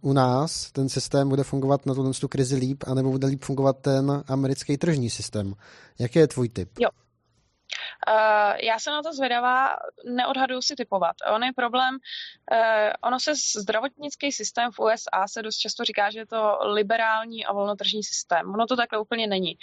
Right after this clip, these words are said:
Speaker 2: On je to systém, který sice ho-, poměrně dost, jede na volném trhu, ale pořád je státem strašně regulovaný. A, eh, a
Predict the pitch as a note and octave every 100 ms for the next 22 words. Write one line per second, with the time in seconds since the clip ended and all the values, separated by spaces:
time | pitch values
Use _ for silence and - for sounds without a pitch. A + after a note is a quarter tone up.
0 | - - - A#3 C4 C#4+ A#3 - A3+ A#3
1 | A#3+ A#3+ - A#3 - A#3+ A#3 G3 F#3+ -
2 | - _ _ G#3+ A3+ A#3 A#3+ B3 A#3+ F3+
3 | F3+ - G3+ A3 A3+ G3 G#3 G#3+ F#3 F3+
4 | F#3 G3+ G3+ G3+ G#3 G#3+ - G3 G#3 G#3+
5 | - A3 - G#3 F#3+ F#3 F#3 F3 F3 F3
6 | G3+ - - - - - - G#3 G#3 G3+
7 | G3+ G3+ G3+ G3+ - - _ - A3 G#3+
8 | G#3+ G#3 G3+ - _ _ - G#3+ G#3+